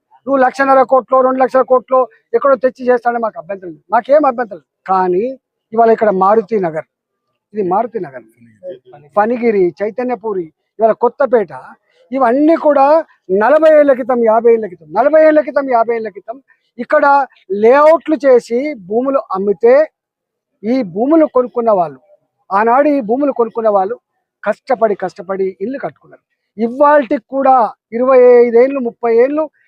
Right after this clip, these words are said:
వాళ్ళకి ఇన్‌స్టాల్‌మెంట్స్ ఉంటే ఇవాల్టికి కూడా ఇవాళ ఇన్‌స్టాల్‌మెంట్స్ కట్టుకుంటా ఉన్నారు పెద్ద మనుషులు వాళ్ళు.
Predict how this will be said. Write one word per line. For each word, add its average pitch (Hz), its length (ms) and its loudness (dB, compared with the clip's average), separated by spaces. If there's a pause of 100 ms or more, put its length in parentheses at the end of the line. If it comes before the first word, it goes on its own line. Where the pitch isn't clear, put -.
(180)
వాళ్ళకి 233 280 2
ఇన్‌స్టాల్‌మెంట్స్ 262 560 -2
ఉంటే 240 200 0 (360)
ఇవాల్టికి 269 680 0
కూడా 269 240 2 (420)
ఇవాళ 240 200 2
ఇన్‌స్టాల్‌మెంట్స్ 233 640 -2
కట్టుకుంటా 165 360 -14
ఉన్నారు 123 240 -20 (580)
పెద్ద 202 180 -4
మనుషులు 262 340 -4
వాళ్ళు. 180 220 -10